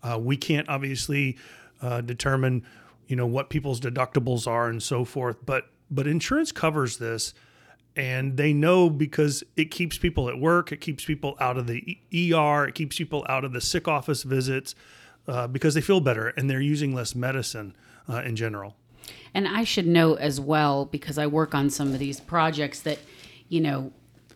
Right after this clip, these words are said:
Speaker 2: certainly we work with patients in getting this into their financial schedule, and we would certainly not want them to prolong starting treatment for fear of cost.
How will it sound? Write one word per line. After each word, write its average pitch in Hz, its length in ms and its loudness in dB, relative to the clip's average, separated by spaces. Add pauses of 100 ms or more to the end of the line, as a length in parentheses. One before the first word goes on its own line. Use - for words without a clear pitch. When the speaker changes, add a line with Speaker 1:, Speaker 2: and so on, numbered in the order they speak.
Speaker 2:
certainly 165 680 0
we 170 280 0
work 156 320 0
with 165 160 -2
patients 147 760 -4 (200)
in 147 480 -2 (400)
getting 156 400 2
this 143 240 -4
into 151 320 -2
their 143 320 -4
financial 151 540 -2
schedule, 139 560 -2
and 135 100 0
we 147 80 2
would 143 160 -2
certainly 135 440 -2
not 135 260 -2
want 135 260 -4
them 131 220 -2
to 135 400 -4 (100)
prolong 131 680 -6 (440)
starting 147 400 -2
treatment 135 520 -6
for 131 80 -8
fear 135 280 -8
of 120 140 -14
cost. - 560 -12